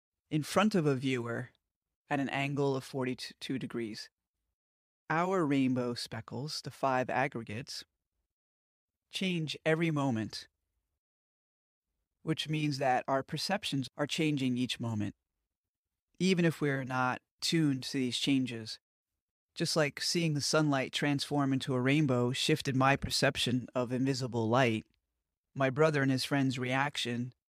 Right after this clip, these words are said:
to my confusion about my gender, well, actually, they were confused about my gender.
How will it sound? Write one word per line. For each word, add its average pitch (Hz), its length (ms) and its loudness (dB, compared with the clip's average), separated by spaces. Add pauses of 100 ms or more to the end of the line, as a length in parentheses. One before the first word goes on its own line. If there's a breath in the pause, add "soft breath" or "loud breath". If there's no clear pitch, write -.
(220)
to - 80 -6
my 135 180 0
confusion 131 720 0
about 127 300 -2
my 123 160 -2
gender, 123 580 -2 (240)
well, 139 240 2
actually, 135 480 0 (280)
they 151 160 6
were 170 120 6
confused 127 480 -2
about 123 280 -6
my 123 140 0
gender. 127 520 0